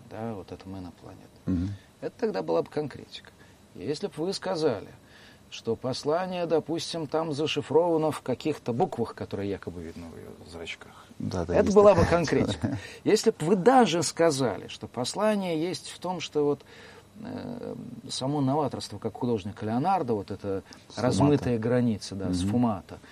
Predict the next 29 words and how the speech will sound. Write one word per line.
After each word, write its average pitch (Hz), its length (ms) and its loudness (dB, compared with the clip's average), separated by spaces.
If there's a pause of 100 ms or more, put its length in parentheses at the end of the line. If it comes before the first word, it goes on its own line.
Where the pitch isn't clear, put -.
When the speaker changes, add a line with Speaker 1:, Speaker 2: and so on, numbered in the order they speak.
(400)
Speaker 1:
Эту 107 200 -4
сфумату, 147 480 -2
черт - 300 -4
возьми, 110 240 -2
ее 101 140 -4
так 233 220 -2
хорошо 117 320 -2
видишь, 113 440 -2
когда 95 300 -6
ты 104 100 -8
проезжаешь 117 640 0
вот 104 140 -6 (380)
откуда-нибудь 117 600 -2
из 110 160 -2
Умбрии 117 380 0
в - 80 -12
Тоскану, 104 600 -4
и - 40 -8
вдруг 143 260 -2
за 143 100 6
окнами 135 280 2
сплошное 135 480 -2
сфумата - 720 -10
появляется. - 680 -12 (340)
Вот 120 80 0
эта 127 180 0
нежность 143 560 0
итальянская, 95 720 -8
полудымка, 120 680 0